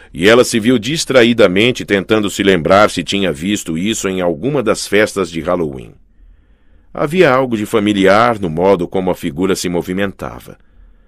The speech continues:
Bonnie trocou um sorriso cansado com a bruxa alta e magra que orientava o trânsito para a Sala das Aranhas.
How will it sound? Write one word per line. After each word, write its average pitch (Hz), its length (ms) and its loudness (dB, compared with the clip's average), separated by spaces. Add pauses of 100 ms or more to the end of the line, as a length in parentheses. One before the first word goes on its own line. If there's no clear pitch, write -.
(320)
Bonnie 110 540 2
trocou 110 320 2
um 104 120 -2
sorriso 98 480 0
cansado 104 720 0
com 90 160 -4
a 85 60 0
bruxa 90 460 -2
alta 95 420 2
e 85 60 -2
magra 85 520 -2 (300)
que 85 100 -4
orientava 95 600 4
o 92 60 0
trânsito 98 600 0
para 85 240 0
a 82 40 0
Sala 85 340 0
das 73 180 -8
Aranhas. 90 600 -2